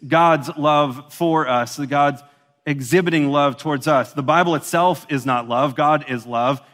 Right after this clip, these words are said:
And this is the story of God's love towards us. We get to see it and watch it as it plays out all through Scripture. And so I want to look at this story, and I want to ask you to do something for me. I'm going to share three elements that are common within this love story.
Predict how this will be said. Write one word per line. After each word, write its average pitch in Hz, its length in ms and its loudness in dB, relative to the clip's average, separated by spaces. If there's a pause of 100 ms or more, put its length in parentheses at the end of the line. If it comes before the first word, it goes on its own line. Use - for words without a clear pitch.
And 139 220 -4
this 175 320 0
is 156 160 -6
the 139 100 -4
story 143 600 -2
of 123 160 -8
God's 135 280 0
love 131 220 -2
towards 139 300 -8
us. 135 340 -4 (500)
We 135 100 -4
get 135 120 0
to 139 80 0
see 180 320 2
it 139 100 0
and 143 140 -4
watch 151 300 2
it 123 100 -4
as 135 180 -2
it 131 140 -6
plays 143 320 -2
out 139 220 0
all 139 220 0
through 143 200 -4
Scripture. 127 500 -4 (340)
And 147 120 -2
so 160 220 4
I 143 120 -2
want 180 180 4
to 175 40 4
look 175 260 0
at 160 140 -2
this 156 120 0
story, 147 380 0
and 139 80 -2
I 139 60 0
want 170 160 0
to 151 40 -4
ask 160 220 -4
you 160 80 0
to 139 80 -2
do 139 140 0
something 123 360 -8
for 117 200 -10
me. 110 180 -16 (400)
I'm 175 260 2
going 185 360 4
to 139 580 0
share 131 600 0
three 151 360 -2
elements 135 460 -2
that 123 80 -4
are 123 80 -6
common 147 440 0
within 139 300 -4
this 139 180 -6
love 113 220 -6
story. 110 400 -12